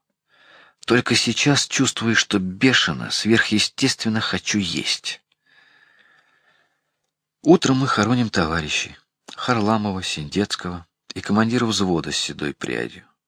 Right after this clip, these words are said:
Ночью их тела выносят с поля боя санитары. Карнаухова так и не нашли. Говорят, видали, как он с четырьмя бойцами ворвался в немецкие окопы. Там, по-видимому, и погиб.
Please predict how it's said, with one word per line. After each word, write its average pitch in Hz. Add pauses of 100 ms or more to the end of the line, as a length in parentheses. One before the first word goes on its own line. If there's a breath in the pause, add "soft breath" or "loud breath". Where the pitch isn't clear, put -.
(760)
Ночью 120
их 117
тела 113
выносят 101
с -
поля 101
боя 104
санитары. 98 (1800 loud breath)
Карнаухова 107 (460)
так -
и 117
не 113
нашли. 95 (880 loud breath)
Говорят, 104
видали, 127
как -
он 123
с 107
четырьмя 113
бойцами 123
ворвался 107
в 104
немецкие 110
окопы. - (760 soft breath)
Там, 120
по-видимому, 98
и 90
погиб. -